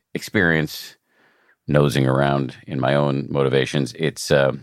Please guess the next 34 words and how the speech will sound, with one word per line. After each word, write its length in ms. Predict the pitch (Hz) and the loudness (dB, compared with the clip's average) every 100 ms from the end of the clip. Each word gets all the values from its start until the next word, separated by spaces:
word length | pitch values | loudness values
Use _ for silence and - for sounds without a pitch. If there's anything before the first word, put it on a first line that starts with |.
| - _ _ _ _ _ _ _ _ _ _ _ _ _ _ - | -18 _ _ _ _ _ _ _ _ _ _ _ _ _ _ -8
it's 140 | 101 110 | 0 0
awfully 280 | 101 85 | 2 0
humbling. 460 | 71 87 60 58 - - - | 2 0 -2 -6 -10 -16 -6
I'm 180 | 71 | -2
not 160 | 65 60 | 0 0
gonna 160 | 65 60 | 0 0
lie. 300 | 60 58 - - - - _ _ _ | 0 0 -2 -12 -20 -20 _ _ _
But 140 | 104 101 | 2 4
if 100 | 98 | 4
you 120 | 101 | 0
don't 440 | - 117 202 - | 2 2 2 -2
look, 380 | 69 64 - - _ _ _ _ _ _ _ _ - | -4 -4 -6 -18 _ _ _ _ _ _ _ _ 2
that's 640 | 85 139 - - - - _ _ _ - | 4 4 0 -8 -8 -12 _ _ _ -2
even 220 | 101 90 | 2 4
more 200 | 82 127 | 4 4
problematic 680 | - 80 64 62 60 - _ _ | 2 -4 -4 -8 -8 -8 _ _
because 260 | - - 85 | -2 2 4
then 160 | 107 104 | 4 2
you're 140 | 98 | 2
driven 480 | 80 98 87 80 65 | 2 2 2 0 -2
blindly, 600 | 71 82 160 82 71 87 | 0 2 2 0 0 2
often 500 | 82 95 - 85 73 | 2 2 0 -2 2
by 260 | 76 73 | 2 2
your 460 | 76 71 73 73 69 | 2 -2 -4 -2 -4
worst 300 | 67 87 - | -2 -2 0
angels. 460 | 113 135 - - _ _ _ _ _ _ _ | 0 0 -6 -18 _ _ _ _ _ _ _
And 80 | 95 | 0
the 60 | 98 | 4
good 180 | 175 | 4
news 220 | 208 123 85 | 4 0 2
here 240 | 80 80 | 2 2
is 120 | 90 | 2
that 120 | 95 | 2
it, 200 | 95 98 | 2 0